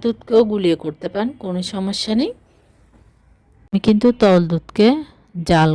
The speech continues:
করে ঠান্ডা করে নিয়েছি। এটা কিন্তু একদম নরমাল টেম্পারেচার থাকতে হবে। দিয়ে আমি, আমরা যেরকম পাটিসাপটার জন্য তৈরি করি ব্যাটার, সেরকমই হবে। আমি এখানে সয়াবিন তেল দিয়েছি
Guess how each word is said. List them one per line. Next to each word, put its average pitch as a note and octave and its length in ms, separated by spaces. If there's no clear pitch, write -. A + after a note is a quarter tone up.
করে E3+ 160
ঠান্ডা F#3+ 360
করে F3 220
নিয়েছি। F#3 300
এটা F#3 180
কিন্তু G3 180
একদম F3+ 320
নরমাল E3 320
টেম্পারেচার F3+ 480
থাকতে F3+ 320
হবে। F3+ 200
দিয়ে F3+ 340
আমি, F#3 120
আমরা F#3+ 200
যেরকম G3+ 340
পাটিসাপটার F3+ 680
জন্য F#3+ 140
তৈরি E3+ 280
করি D#3+ 160
ব্যাটার, F#3 300
সেরকমই F3+ 560
হবে। G3 220
আমি G3 200
এখানে G3 300
সয়াবিন F3 380
তেল F3 160
দিয়েছি F3 260